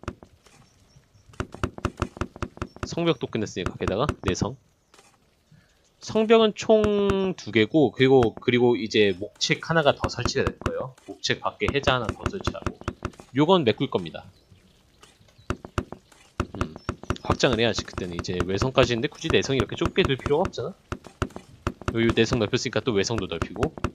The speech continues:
목책이 있으니까. 그리고 다음에 이제 외성 넓혔으니까 목책이랑 해저도 같이 넓히고. 그렇게 처-, 서서히 확장해, 해, 해, 해 나갈 거예요. 아,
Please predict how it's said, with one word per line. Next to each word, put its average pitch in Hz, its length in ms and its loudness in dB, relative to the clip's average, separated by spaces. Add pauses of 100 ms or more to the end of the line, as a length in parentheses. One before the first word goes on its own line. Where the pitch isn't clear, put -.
목책이 - 320 -6
있으니까. - 460 -6
그리고 107 220 0
다음에 104 280 -2
이제 92 200 -4
외성 98 260 -6
넓혔으니까 117 640 -2
목책이랑 104 400 -4
해저도 123 240 -2
같이 - 240 -10
넓히고. - 460 -8 (1080)
그렇게 123 320 0
처-, - 260 -2
서서히 190 600 8
확장해, 151 380 0
해, - 0 -
해, 160 640 -6 (120)
해 196 40 0
나갈 87 300 -4
거예요. - 140 -20 (1600)
아, 127 120 -2